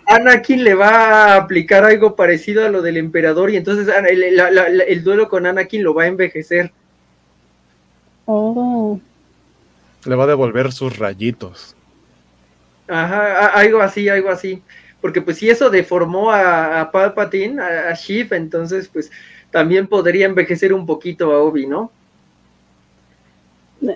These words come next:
Speaker 2: no, no lo sé, pero fíjense, yo, eh, la verdad es que me gusta mucho este personaje y esperaba muchísimo su, su presentación, eh, ahora que apareció,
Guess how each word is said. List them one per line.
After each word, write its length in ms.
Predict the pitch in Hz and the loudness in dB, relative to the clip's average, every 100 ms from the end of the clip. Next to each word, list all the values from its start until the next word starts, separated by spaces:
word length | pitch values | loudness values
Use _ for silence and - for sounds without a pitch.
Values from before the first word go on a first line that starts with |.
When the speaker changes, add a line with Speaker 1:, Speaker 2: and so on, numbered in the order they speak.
| - | -6
Speaker 2:
no, 180 | 254 - | -6 -4
no 200 | 247 262 | 0 4
lo 120 | 359 370 | 4 4
sé, 300 | - 262 262 | 4 6 6
pero 340 | 240 233 214 - 233 | 6 6 4 -2 -8
fíjense, 580 | - 320 359 339 254 220 | -4 2 2 4 4 4
yo, 540 | 240 294 302 294 240 - | 2 4 4 0 -2 -4
eh, 340 | 202 208 202 202 | -2 0 0 -2
la 100 | 202 | -2
verdad 260 | 214 262 | 0 2
es 100 | 302 | 2
que 460 | - 285 233 196 165 _ _ _ _ - | 2 4 4 4 -2 _ _ _ _ -2
me 340 | 233 226 220 | 0 2 2
gusta 240 | 262 - | 0 4
mucho 240 | 302 294 311 | 4 4 -2
este 160 | - | -2
personaje 600 | 226 190 220 208 202 269 262 | -4 -4 -4 -4 -2 -2 0
y 300 | 214 196 175 | 0 0 -2
esperaba 480 | - 180 202 226 214 | -2 -2 -2 0 0
muchísimo 920 | 202 220 208 233 226 254 240 226 196 | 2 2 2 -4 -4 -2 0 0 -4
su, 380 | - 202 190 - _ - - _ | -6 -8 -8 -10 _ -20 -20 _
su 160 | - 240 | 2 4
presentación, 760 | 226 226 226 214 - 269 294 | 4 4 4 2 2 4 6
eh, 600 | 269 247 226 214 196 190 - | 4 2 2 2 0 -2 0
ahora 280 | 202 226 262 | 2 4 2
que 220 | - 214 | 2 0
apareció, 880 | 190 196 185 - 233 220 214 196 | 2 0 0 0 2 2 0 -2